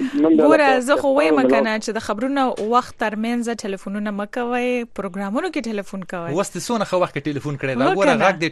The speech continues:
Speaker 3: ټوله دنیا اوري.
Speaker 2: آه.
Speaker 3: ټول پښتانه دې غږ اوري. نو پښتنو
Speaker 1: ما
Speaker 3: ته
Speaker 1: دا
Speaker 3: څه پیغام لري، ورور؟
Speaker 1: چې ټلیفون مې لاړ شو، د ریډیو خو چوبیس ګنټې مونږ غږوي.
Speaker 3: ښه،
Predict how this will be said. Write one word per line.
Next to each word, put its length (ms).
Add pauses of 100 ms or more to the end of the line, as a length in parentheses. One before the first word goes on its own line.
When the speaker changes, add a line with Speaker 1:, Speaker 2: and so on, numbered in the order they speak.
Speaker 3:
ټوله 240
دنیا 360
اوري. 360
Speaker 2:
آه. 160
Speaker 3:
ټول 140 (100)
پښتانه 320
دې 40
غږ 200
اوري. 200 (2000)
نو 80
پښتنو 340
Speaker 1:
ما 60
Speaker 3:
ته 80
Speaker 1:
دا 140
Speaker 3:
څه 40
پیغام 340
لري، 200
ورور؟ 200
Speaker 1:
چې 340 (120)
ټلیفون 360
مې 60
لاړ 300
شو، 240
د 120 (600)
ریډیو 360
خو 120
چوبیس 340
ګنټې 260
مونږ 240 (680)
غږوي. 400 (1080)
Speaker 3:
ښه، 280